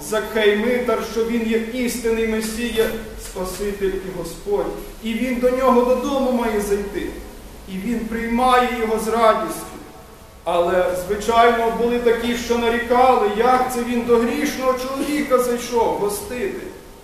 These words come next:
І коли був Христос в його оселі, Закхей встає і каже оці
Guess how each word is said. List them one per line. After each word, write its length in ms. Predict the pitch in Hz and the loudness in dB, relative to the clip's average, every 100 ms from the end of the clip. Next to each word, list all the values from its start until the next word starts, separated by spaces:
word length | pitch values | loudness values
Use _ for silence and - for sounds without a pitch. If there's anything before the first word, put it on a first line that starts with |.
| - - - - - 190 | -20 -20 -20 -20 -20 -14
І 320 | 190 190 180 185 - - - - - | -10 -6 -6 -6 -12 -16 -18 -20 -14
коли 460 | 180 190 208 202 185 - - - - - - - - | -4 0 0 0 -2 -4 -10 -16 -16 -16 -16 -14 -8
був 320 | 233 247 - | -4 -4 -4
Христос 520 | 185 190 - 220 202 - - | -6 -6 -4 -4 -4 -6 -4
в 20 | |
його 320 | 190 202 196 | 0 0 0
оселі, 680 | - - 214 233 202 196 339 - - - - - | -2 -4 -2 0 0 0 -4 -6 -10 -14 -14 -6
Закхей 360 | 196 190 214 208 | -6 -2 0 0
встає 600 | 208 214 202 220 202 208 | -2 0 0 2 0 -2
і 20 | - | 2
каже 560 | 226 220 - 202 180 185 - - | 4 6 4 2 2 -2 -6 -2
оці 440 | 196 190 220 240 | 0 0 0 0